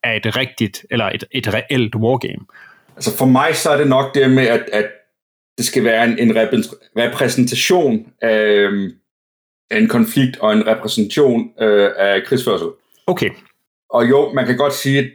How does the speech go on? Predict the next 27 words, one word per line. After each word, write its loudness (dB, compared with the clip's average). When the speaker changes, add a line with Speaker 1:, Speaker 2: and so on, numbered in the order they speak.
Speaker 2:
at 0
Axis -4
and 2
Allies 2
repræsenterer 0
anden 2
verdenskrig, 0
eller 0
første -2
verdenskrig, -2
eller, -4
eller 0
hvor 0
det 0
nu 4
hen -2
er. 0
Speaker 1:
Ja. -4
Speaker 2:
Øh, 2
men 4
det 2
har 0
ikke -2
særlig 2
meget 4
at -12
gøre 2